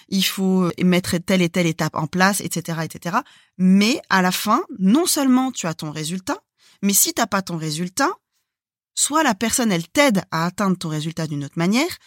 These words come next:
soit elle te rembourse. Donc au final, t'as moins l'impression d'avoir perdu ton temps. C'est soit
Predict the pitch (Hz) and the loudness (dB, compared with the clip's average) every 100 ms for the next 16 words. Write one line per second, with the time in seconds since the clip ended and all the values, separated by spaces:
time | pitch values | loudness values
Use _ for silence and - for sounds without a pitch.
0 | _ - 294 214 254 220 165 - - - | _ -2 0 0 0 0 0 -4 -10 -10
1 | _ _ _ 196 208 208 240 320 202 180 | _ _ _ -2 -2 -2 0 0 0 2
2 | 185 196 269 294 214 185 - 262 196 175 | 4 4 2 0 -2 -4 -2 0 0 0
3 | 233 - _ _ _ _ 233 233 233 - | -2 -6 _ _ _ _ -4 -2 -2 -4
4 | 170 185 233 - _ _ _ _ _ _ | -4 -2 -2 -4 _ _ _ _ _ _
5 | - 175 - 294 294 | -4 -2 0 2 0